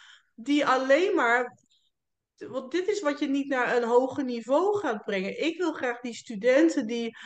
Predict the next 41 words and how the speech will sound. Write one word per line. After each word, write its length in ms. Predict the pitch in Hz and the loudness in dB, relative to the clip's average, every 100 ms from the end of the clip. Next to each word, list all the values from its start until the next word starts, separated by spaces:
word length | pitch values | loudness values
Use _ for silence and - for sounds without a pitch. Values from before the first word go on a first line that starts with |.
| - - | -18 2
ook 180 | 269 285 | 4 6
al 80 | |
hebben 260 | 254 330 415 | 4 6 6
ze 120 | 370 | 8
misschien 420 | 302 311 285 240 | 6 6 4 6
nu 220 | 247 339 427 | 8 10 10
het 140 | - | 6
geld 360 | - 285 262 277 | 2 4 4 6
niet, 540 | 320 320 269 277 - - - _ | 6 6 2 -2 -12 -20 -20 _
die 180 | 269 262 | -2 2
willen 280 | 277 269 | 2 2
investeren 800 | 233 269 269 214 - 339 370 359 262 | 2 0 -2 -8 2 4 6 4 4
in 100 | 233 | 4
de 100 | 190 | 4
best 300 | 190 185 - | 2 2 0
mogelijke 580 | 175 175 180 175 165 | 2 2 0 -4 -4
opleiding. 460 | 160 170 185 160 196 | -2 -2 2 0 0
Want 120 | 214 | 0
wat 120 | 240 | 0
ik, 140 | 285 285 | -2 0
ik 80 | 277 | 0
heb 140 | 262 | 2
ook 100 | 269 | 2
wel 120 | 320 | 4
eens 120 | 277 | 2
gehad 300 | 277 254 254 | 2 -4 -2
dat 140 | 247 233 | -2 -2
er 80 | 233 | -6
studenten 540 | - 214 226 240 240 | -6 2 4 4 2
waren 280 | 220 220 220 | 0 0 2
die 100 | 220 | 0
op 80 | 214 | 0
een 80 | |
andere 340 | 220 240 254 240 | -2 -2 -2 -2
manier 320 | 214 214 202 | -2 -2 -2
binnenkwamen 760 | 226 302 302 302 185 156 170 214 | -2 -2 -2 -2 2 2 2 0
en 100 | 254 | -2
die 100 | 262 | -2
hadden 180 | 254 247 | -2 -2
gewoon 480 | 254 226 226 233 | 0 2 2 2
niet 340 | 277 381 381 | 4 4 2